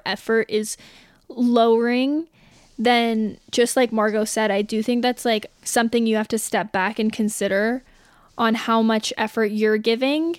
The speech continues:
And if you can get to a place where maybe you can, like, lower your standard is also an option of, like, considering, okay, maybe we can put this friendship in, like, a lower arc if you were to think about it like that.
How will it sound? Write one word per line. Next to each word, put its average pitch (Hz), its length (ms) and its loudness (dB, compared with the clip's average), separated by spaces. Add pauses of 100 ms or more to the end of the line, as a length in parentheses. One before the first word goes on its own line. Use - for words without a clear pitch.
(540)
And 226 520 2 (120)
if 277 240 0
you 294 120 6
can 269 200 0
get 240 180 2
to 262 140 2
a 226 60 2
place 226 360 0
where 226 120 2
maybe 214 280 0
you 220 160 0
can, 214 200 -2
like, 208 280 -4 (320)
lower 226 380 2
your 269 160 -2
standard 285 520 2
is 262 140 -2
also 233 320 0
an 247 80 0
option 302 680 -2 (440)
of, 233 140 0
like, 208 400 0 (380)
considering, 226 600 0
okay, 247 260 0
maybe 277 680 -2 (380)
we 240 140 -4
can 240 240 -2 (120)
put 240 340 -2
this 233 240 -2
friendship 220 480 -4
in, 220 100 -4
like, 208 180 -4
a 208 60 -4
lower 196 580 -4 (100)
arc - 360 -4
if - 120 -8
you 202 100 0
were 196 100 -2
to 214 60 -8
think 202 240 -6
about - 200 -6
it - 80 -8
like - 180 -8
that. - 300 -8